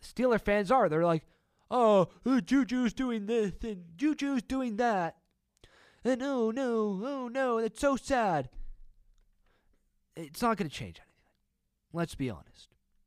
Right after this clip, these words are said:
Also, Chase Claypool, Minkah Fitzpatrick getting into a fight in practice.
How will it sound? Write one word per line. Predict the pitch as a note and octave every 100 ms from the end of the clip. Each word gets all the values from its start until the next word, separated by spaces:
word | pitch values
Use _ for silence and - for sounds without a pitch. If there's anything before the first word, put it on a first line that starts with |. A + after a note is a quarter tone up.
| _ _ _ _ _ _ _ _ _ _ _ _
Also, | A3 B3 A3+ A3 A3 G#3 - _ _ _ _ - -
Chase | - A3+
Claypool, | - A3 - G#3+
Minkah | A3 A#3
Fitzpatrick | - G3 G#3 G#3 F3+ -
getting | C4 A#3+
into | F#3+
a | D#3+
fight | - F#3+ F#3 - _ _ _ _ _ _ -
in | B2+
practice. | G#3+ G#3 G3 G3 F3+ -